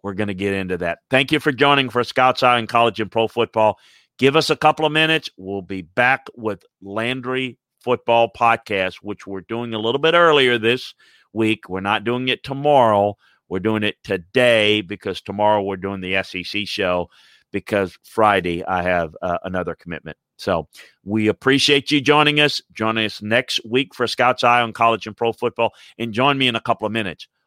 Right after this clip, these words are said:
on the Landry Football Podcast. Appreciate you. Appreciate all your involvement. Rich, Jigstad, Bernsey, Tracy, uh, Drevin oh nine, Greg, all of you guys great. Spread the word.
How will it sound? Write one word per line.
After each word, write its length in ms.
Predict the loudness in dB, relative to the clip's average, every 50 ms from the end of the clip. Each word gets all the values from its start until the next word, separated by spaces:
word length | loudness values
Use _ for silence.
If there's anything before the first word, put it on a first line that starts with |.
| _ -6
on 200 | -4 -4 -2 -4
the 100 | -4 -6
Landry 320 | -6 -6 -6 -6 -8 -10
Football 400 | -8 -6 -6 -6 -4 -4 -6 -4
Podcast. 480 | -2 -2 -2 -2 -4 -6 -10 -10 -10 -8
Appreciate 560 | _ 0 0 0 2 2 0 0 0 0 -4
you. 100 | -6 -6 -6 _ _ _
Appreciate 480 | _ -6 -6 -6 -4 -4 -4 -4 -4 -2 _ 2
all 320 | 4 6 6 6 4 4
your 220 | 2 -2 -4 -4
involvement. 460 | -6 -4 -2 -2 -2 -2 -2 -6 -8 -4
Rich, 320 | -2 -2 -2 -2 -6 -8
Jigstad, 640 | -4 -4 -4 -4 -4 -2 0 2 2 2 2 0 -4 _ _ _ _ _ _ _ _ _ _ -4
Bernsey, 480 | -2 -2 -2 -2 -4 -4 -4 -4 -4
Tracy, 640 | -4 -2 0 0 0 0 0 0 0 0 -2 -4 -4
uh, 320 | -4 -2 -2 -2 -4 -6 -10 -12 -4
Drevin 340 | -2 0 0 0 0 0 -2
oh 120 | -2 0
nine, 280 | 0 0 0 -2 -2 -4
Greg, 560 | -2 0 2 4 4 4 2 0 -2 -8 -18 _ _ _ _ _ _ _
all 200 | 0 2 2 2
of 60 | 2 0
you 120 | -2 -2
guys 260 | -2 -2 -2 -2 -4
great. 260 | -6 -6 -6 -6 -6
Spread 300 | -8 -2 2 4 4 6
the 80 | 6 6
word. 340 | 6 6 6 6 4 2